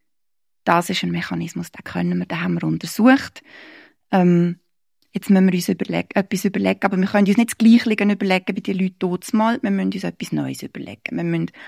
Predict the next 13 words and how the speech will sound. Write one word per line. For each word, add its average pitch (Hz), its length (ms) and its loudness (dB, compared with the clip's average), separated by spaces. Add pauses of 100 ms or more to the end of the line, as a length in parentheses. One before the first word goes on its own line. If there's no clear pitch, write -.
(220)
anders 196 400 0
reagieren, 190 400 -2
weil 196 140 0
wir 202 120 -2
haben 185 160 -2
jetzt - 240 -8
zum 190 120 -4
Beispiel 185 300 -8
ganz 202 280 -2
einen 208 100 -2
anderen 170 420 -2 (540)
globalen, 170 840 -2
machtpolitischen, - 1300 -8